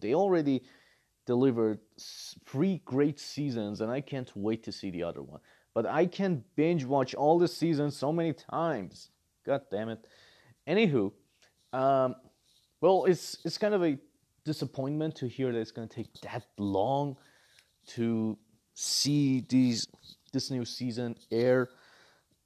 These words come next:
But again, we want it to be the best possible version. And I will not accept anything that is even remotely in a bad quality, because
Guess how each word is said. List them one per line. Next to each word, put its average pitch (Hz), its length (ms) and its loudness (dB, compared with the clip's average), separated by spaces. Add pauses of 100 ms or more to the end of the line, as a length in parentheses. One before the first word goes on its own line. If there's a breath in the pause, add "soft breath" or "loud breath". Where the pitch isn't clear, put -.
(460)
But 147 440 4 (720)
again, 151 300 0
we 135 120 4
want 156 220 2
it 147 100 -4
to 131 100 -8
be 123 160 -2
the 110 240 -4
best - 520 -8 (140)
possible - 800 -4
version. 95 400 -4 (920 soft breath)
And 110 380 -4
I 135 180 2
will 196 180 2
not 139 260 2
accept 113 460 0 (280)
anything 151 800 4
that 123 200 6
is 131 320 2
even 131 420 2
remotely 135 680 6
in 113 80 2
a 107 60 2
bad 117 360 6 (600 loud breath)
quality, 135 540 6
because 110 640 4